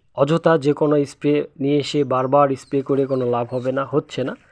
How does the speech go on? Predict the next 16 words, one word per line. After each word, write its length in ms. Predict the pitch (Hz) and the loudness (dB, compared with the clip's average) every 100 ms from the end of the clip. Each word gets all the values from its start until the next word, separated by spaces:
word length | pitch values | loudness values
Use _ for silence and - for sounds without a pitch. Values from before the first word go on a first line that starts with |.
| _ - _ | _ -20 _
সঠিক 280 | - 156 190 | -4 -2 0
পরামর্শ 480 | 175 160 160 156 - | 6 6 6 2 -2
দেওয়ার 240 | 139 139 | 4 4
চেষ্টা 360 | 139 139 - 151 | 4 -4 -4 -6
করলাম। 400 | - 147 156 165 | -2 -2 0 -4
ভালো 260 | 127 131 143 | -4 0 2
লাগলে 380 | 135 127 143 | 0 -2 -4
দর্শক 480 | 147 127 120 - 143 _ | -2 -4 -4 -6 -8 _
পাশে 220 | 127 - | -6 -4
থাকবেন, 420 | 139 131 120 135 151 _ _ _ _ _ _ 117 | -8 -8 -6 -6 -6 _ _ _ _ _ _ -2
লাইক 220 | 135 139 | 0 0
দিবেন, 300 | 135 139 151 | 0 0 0
কমেন্টস 380 | 147 143 151 - | 2 2 2 0
করে 180 | - 143 | -2 0
মতামত 460 | 127 123 127 131 123 | 0 0 0 0 -2
জানাবেন। 500 | 120 117 131 147 | -2 -2 0 -2